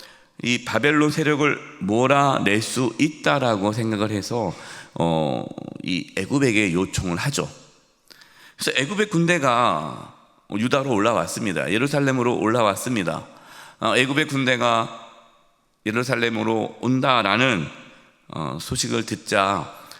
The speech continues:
예루살렘을 둘러쌌던 바벨론 군대가 철수했습니다.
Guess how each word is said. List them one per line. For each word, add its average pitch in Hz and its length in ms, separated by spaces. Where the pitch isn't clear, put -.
예루살렘을 139 1000
둘러쌌던 127 1040
바벨론 131 680
군대가 113 960
철수했습니다. 135 920